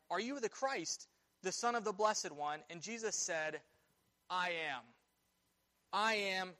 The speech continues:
who you say I am." And continuing on, "And you shall see the Son of Man sitting at the right hand of power and coming with the clouds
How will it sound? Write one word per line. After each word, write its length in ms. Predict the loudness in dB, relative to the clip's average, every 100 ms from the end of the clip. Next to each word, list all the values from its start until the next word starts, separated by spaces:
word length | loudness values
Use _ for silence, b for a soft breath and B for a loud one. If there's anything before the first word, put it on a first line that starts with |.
| -10
who 120 | -6
you 180 | -2 -2
say 320 | 0 2 2
I 180 | 2 0 -2 -4
am." 140 | -8 b b b b b b -8
And 120 | -4
continuing 500 | -2 0 2 2 2
on, 220 | 2 2 2
"And 140 | -4 -2
you 140 | 0
shall 240 | 4 4
see 260 | 4 0 0
the 120 | 0
Son 220 | 2 2
of 140 | 2 2
Man 280 | 2 2 0
sitting 380 | 2 4 4
at 120 | 0 0
the 100 | 0
right 300 | 2 2 0
hand 240 | -2 0
of 140 | -2 2
power 500 | 2 4 4 2 -2
and 160 | -8 -4
coming 420 | -2 -2 -2 -4
with 140 | -6
the 100 | -6
clouds 640 | -6 2 4 4 2 -2